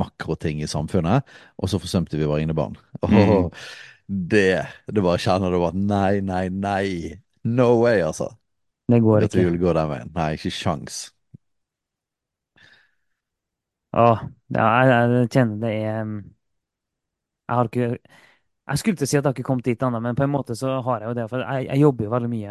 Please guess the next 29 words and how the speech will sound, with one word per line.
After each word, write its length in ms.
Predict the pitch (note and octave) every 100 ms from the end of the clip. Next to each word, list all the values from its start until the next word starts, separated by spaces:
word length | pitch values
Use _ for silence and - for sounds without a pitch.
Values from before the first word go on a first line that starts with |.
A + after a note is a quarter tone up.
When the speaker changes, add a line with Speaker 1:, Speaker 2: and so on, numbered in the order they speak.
| A#2
Speaker 2:
jeg 60 | A#2+
gjør 180 | B2+ A#2
det. 80 | G2+ _ _ _ _ _ _ _ _ _ _ -
Og 120 | A#2+
det 80 | A#2+
er 80 | A#2
klart 220 | A#2+ A2+ A#2
at, 120 | -
eh, 340 | A2+ A2+ A2+ G#2+ _ _ _ C#3+
av 160 | E3+
og 60 | D#3+
til, 200 | C#3 C3+
eh, 80 | C#3
når 160 | C#3 D3
ungene 160 | C3+ A#2
mine 140 | A2+ A#2+
sier 200 | C3+ A#2+
at, 80 | -
«Å, 140 | C#3 C3+
det 80 | C3
er 40 |
så 60 | D3+
lenge 200 | D3 B2 G#2+
siden 160 | B2+
du 40 | B2
har 80 | C3
leket 240 | B2+ G#2+
med 140 | A#2+ B2
meg», 140 | A2+